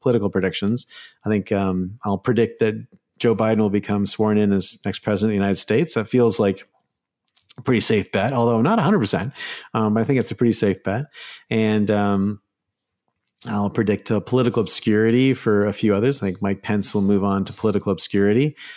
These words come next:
Um, but that's, that's probably enough politics for now. And we're gonna go into marketing predictions. So what are my predictions for twenty twenty-one?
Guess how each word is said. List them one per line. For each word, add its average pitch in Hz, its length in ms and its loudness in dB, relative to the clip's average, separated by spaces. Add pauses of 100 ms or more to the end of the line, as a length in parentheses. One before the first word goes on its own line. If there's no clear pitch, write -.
(180)
Um, 101 480 -2
but 113 200 -2
that's, 127 220 -2
that's 113 180 -2
probably 110 220 -2
enough 98 300 -2
politics 98 560 -4
for - 160 -4
now. 110 280 0
And 101 140 0
we're 113 80 0
gonna 107 160 0
go 101 160 2
into 87 160 -4
marketing 82 640 -4
predictions. - 440 -12
So 117 540 0 (1040)
what 117 160 0
are 147 160 2
my 104 180 0
predictions 98 440 -2
for - 80 -10
twenty 95 280 -2
twenty-one? 90 540 -4